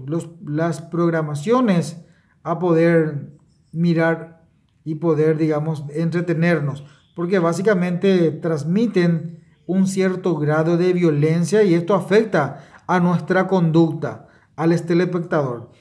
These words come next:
al individuo que está observando, afecta de una u otra manera en sus comportamientos.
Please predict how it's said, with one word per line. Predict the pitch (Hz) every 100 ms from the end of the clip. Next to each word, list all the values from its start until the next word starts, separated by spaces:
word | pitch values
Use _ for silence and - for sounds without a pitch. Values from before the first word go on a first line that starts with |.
| _ -
al | 170 165
individuo | 170 175 165 170 214 208
que |
está | 185 151
observando, | 165 - 160 160 170 175 170
afecta | 139 143 208 208 196
de | 165
una | 160 190
u | 185 156
otra | 165 180 175 175 - - -
manera | 160 160 165 185 180 147 - - - -
en | 175 160
sus | 185 190 -
comportamientos. | - 175 160 185 175 175 160 170 165 143 143 - - _